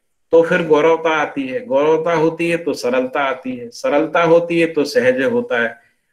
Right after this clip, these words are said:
और सहजता होती है तो सामाजिकता, मानवीयता का वातावरण होता है। यदि मानवीयता से व्यवस्था सह अस्तित्व में से के लिए कृत-,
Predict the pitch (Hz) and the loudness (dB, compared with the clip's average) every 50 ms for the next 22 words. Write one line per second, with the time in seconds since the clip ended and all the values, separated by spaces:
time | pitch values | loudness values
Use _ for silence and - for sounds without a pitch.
0 | _ _ - 123 135 127 - - 139 147 156 165 165 175 170 175 175 175 165 170 | _ _ 0 0 0 0 0 0 2 2 4 4 2 0 0 2 2 4 4 4
1 | 170 170 170 175 175 170 170 - 165 - - 147 139 135 139 147 143 143 147 143 | 4 2 -4 -4 -4 -4 -2 -2 -4 -4 -2 -6 -4 -2 -2 -2 -2 -2 -4 -6
2 | - - 165 156 156 143 135 139 143 143 147 151 151 147 - 147 143 139 135 127 | -4 -4 -4 -2 -2 -2 -2 -2 0 -2 -2 -2 -4 -4 -4 -4 -2 0 0 2
3 | 127 123 117 - 127 120 127 131 131 127 127 120 117 117 - 117 113 110 - _ | 2 2 0 -2 -4 -4 -4 -4 -4 -4 -6 -6 -8 -10 -10 -14 -14 -14 -16 _
4 | _ _ _ _ _ _ _ _ - 127 135 135 156 151 139 131 131 131 139 143 | _ _ _ _ _ _ _ _ -8 -8 -4 -2 -2 0 0 0 0 0 2 2
5 | 151 156 160 165 165 165 165 165 165 160 - - - - - - - 156 156 160 | 2 4 4 2 2 2 2 0 0 0 -4 -8 -16 -18 -12 -4 0 2 2 4
6 | 160 139 131 127 143 143 143 - - 156 165 175 175 - - - - - 143 135 | 4 0 0 2 2 0 0 0 -2 -2 -2 -2 -2 -6 -10 -10 -4 0 0 2
7 | 143 151 151 147 143 - - 156 156 156 - 127 127 139 143 139 - - 139 135 | 2 2 0 0 -2 -4 -6 -8 -8 -6 -6 -4 -4 -2 -2 -4 -4 -6 -8 -8
8 | - 139 131 127 143 151 147 - - 127 127 127 - - - | -8 -12 -10 -8 -8 -8 -4 0 4 4 4 2 2 -6 -18